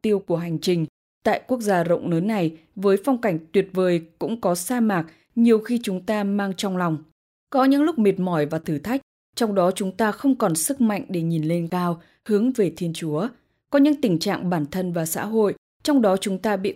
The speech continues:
con rắn thiếu tín nhiệm, tiêm nọc độc thiếu tín thác, thất vọng, bi quan, cam chịu, khép kín chúng ta trong cái tôi và dập tắt mọi sự hăng say.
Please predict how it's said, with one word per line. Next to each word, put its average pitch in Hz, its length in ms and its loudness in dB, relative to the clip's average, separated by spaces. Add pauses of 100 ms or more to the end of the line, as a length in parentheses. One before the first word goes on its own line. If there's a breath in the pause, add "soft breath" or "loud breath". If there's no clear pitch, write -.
con 233 180 2
rắn 202 320 -2
thiếu 196 180 0
tín 196 260 -2
nhiệm, 240 180 2 (200)
tiêm 240 180 4
nọc - 180 -2
độc 175 120 -2 (160)
thiếu 170 180 -2
tín 170 220 -4
thác, 240 260 -6 (280 soft breath)
thất 330 160 -8
vọng, 202 220 0 (280 soft breath)
bi 196 160 0
quan, 196 360 -2 (320)
cam 285 200 4
chịu, 233 300 0 (200 soft breath)
khép 320 200 -2 (100)
kín 180 200 2
chúng 180 200 -4
ta 196 180 -2
trong 185 220 -4
cái 165 160 -4
tôi 202 360 2 (220)
và 220 140 2
dập 196 300 0
tắt 302 200 -4
mọi 202 200 0
sự - 200 -4
hăng 190 200 -4
say. 185 320 0